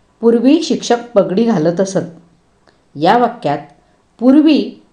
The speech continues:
हे कालवाचक क्रियाविशेषण अव्यय आहे. आधी, सध्या, हल्ली, सदा, उद्या, नित्य, वारंवार ही सर्व कालवाचक क्रियाविशेषणे आहेत.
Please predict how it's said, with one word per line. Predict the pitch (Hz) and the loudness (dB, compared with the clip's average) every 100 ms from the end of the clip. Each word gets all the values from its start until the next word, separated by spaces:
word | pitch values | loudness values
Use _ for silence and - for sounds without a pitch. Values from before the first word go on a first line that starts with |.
| - | -4
हे | 269 | -2
कालवाचक | 294 233 202 220 254 370 370 | 2 2 2 2 0 -2 -6
क्रियाविशेषण | 277 247 233 233 247 - 214 | 2 4 4 2 -2 -2 -2
अव्यय | 185 160 170 | -2 0 0
आहे. | 151 139 127 _ _ _ _ _ _ _ | 0 -6 -12 _ _ _ _ _ _ _
आधी, | - 220 196 185 170 170 - _ - | -4 -2 -2 -4 -4 -8 -14 _ -8
सध्या, | - - - 170 160 151 151 _ _ - | -2 -2 -2 -2 0 -4 -12 _ _ -4
हल्ली, | 208 233 208 180 165 170 - _ _ _ - | -2 0 0 0 -4 -10 -20 _ _ _ -8
सदा, | - 226 202 185 175 170 - - | -2 -2 0 -4 -4 -12 -20 -8
उद्या, | 202 196 190 170 160 165 - 185 | -4 2 2 2 -2 -8 -14 -6
नित्य, | 240 - - 185 170 170 - - _ - | -6 -6 -6 -2 -2 -4 -10 -20 _ -2
वारंवार | 185 220 262 240 180 156 - - _ _ 226 | 0 2 4 4 2 0 -4 -20 _ _ 0
ही | 349 | 0
सर्व | 392 302 320 247 262 - - _ _ - | 4 2 2 2 0 0 -14 _ _ 0
कालवाचक | 185 190 208 208 339 - - | 2 2 0 -2 -8 -8 -10
क्रियाविशेषणे | 233 226 190 185 185 - 160 147 | 0 2 2 0 -2 -2 0 0
आहेत. | 139 | -2